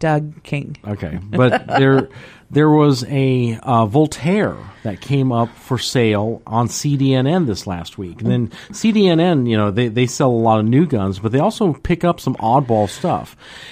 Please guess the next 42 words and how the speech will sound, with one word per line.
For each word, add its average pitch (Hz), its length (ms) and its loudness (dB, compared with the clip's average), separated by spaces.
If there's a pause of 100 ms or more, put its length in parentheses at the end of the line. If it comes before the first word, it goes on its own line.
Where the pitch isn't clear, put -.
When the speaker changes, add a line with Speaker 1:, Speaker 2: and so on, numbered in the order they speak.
(160)
Speaker 2:
And 123 260 0
this, 226 360 2
uh, 135 260 -10
I, 113 500 -2
I 113 40 2
may 135 180 4
be 123 220 4
pronouncing 117 640 0
the 101 80 0
name 120 300 2
wrong, 85 260 -4
but 98 200 -4
this 196 180 2
was 117 220 0
really, 135 580 4
really 123 380 4
interesting. 113 400 -6
They 95 100 -2
wanted 165 240 0
a 127 40 0
thousand 127 420 0
dollars 113 360 -2
for 78 320 -12
it - 100 -18 (340)
when 127 140 4
the 127 80 4
gun 147 240 2
was 117 160 2
new. 120 540 4
Uh, 101 260 -2 (180)
M 143 160 2
S 139 160 2
R 117 160 2
P 147 300 -2
back 110 320 -2
in 110 60 -2
the 107 80 -4
early 123 260 0
nineties 113 420 -2
was 110 100 -4
twenty-five 110 520 -4
hundred. 87 340 -10